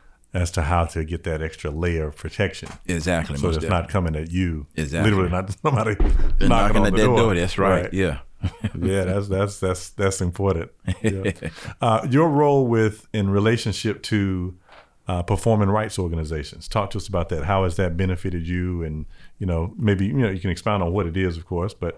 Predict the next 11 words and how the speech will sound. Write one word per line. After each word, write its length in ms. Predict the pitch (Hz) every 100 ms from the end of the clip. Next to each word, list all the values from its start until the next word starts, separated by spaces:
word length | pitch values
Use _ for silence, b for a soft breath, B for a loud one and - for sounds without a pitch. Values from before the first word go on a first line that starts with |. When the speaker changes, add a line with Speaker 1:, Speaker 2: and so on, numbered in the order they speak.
| B
Speaker 2:
Mm-hmm. 380 | 110 104 101 127 - -
Speaker 1:
how 240 | 117 117
has 180 | 104 87
that 300 | 98 95 95 - - - _ - -
been 140 | 101 95
advantageous 720 | 90 85 85 92 80 78 -
to 120 | 87
you 180 | 71 76 104
as 140 | 80
a 20 |
producer? 460 | 85 78 71 -